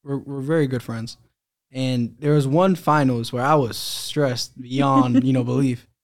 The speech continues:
Speaker 1: And I
Speaker 2: Yeah.
Speaker 1: go to Joanna for advice and for comfort. And Joanna's just like, "Sometimes you have to take care of yourself, give yourself what you need in the moment, and then you'll be much stronger to attack whatever you have to take on later."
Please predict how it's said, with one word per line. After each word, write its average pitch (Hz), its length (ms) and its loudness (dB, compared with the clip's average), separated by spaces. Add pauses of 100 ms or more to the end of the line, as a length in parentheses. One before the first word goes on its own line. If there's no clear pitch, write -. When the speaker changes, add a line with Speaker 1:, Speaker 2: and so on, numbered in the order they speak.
(100)
Speaker 1:
And 175 220 -4
I 147 40 4
Speaker 2:
Yeah. 165 60 4
Speaker 1:
go 185 60 6
to 156 80 2
Joanna 190 300 4
for - 120 -2
advice 147 380 0
and 123 140 -2
for 127 100 -6
comfort. 160 440 -6 (300)
And 135 160 -2
Joanna's 175 380 2
just 143 180 -4
like, 143 180 0
"Sometimes 196 600 -2 (460)
you 147 100 -4
have 147 180 0
to 127 600 -4
take 147 160 -6
care 165 180 0
of 170 80 0
yourself, 180 600 0
give 143 160 0
yourself 151 280 0
what 147 160 -6
you 127 60 0
need 143 140 2
in 147 80 2
the 139 40 0
moment, 165 400 0 (360)
and 135 160 -2
then 139 120 2
you'll 139 140 2
be 135 180 -8
much 143 200 -6
stronger 143 360 -2
to 131 160 -6
attack 127 320 -6
whatever 123 240 -4
you 123 100 -4
have 120 80 -8
to 123 60 -10
take 123 200 -8
on 113 140 -6
later." 101 280 -14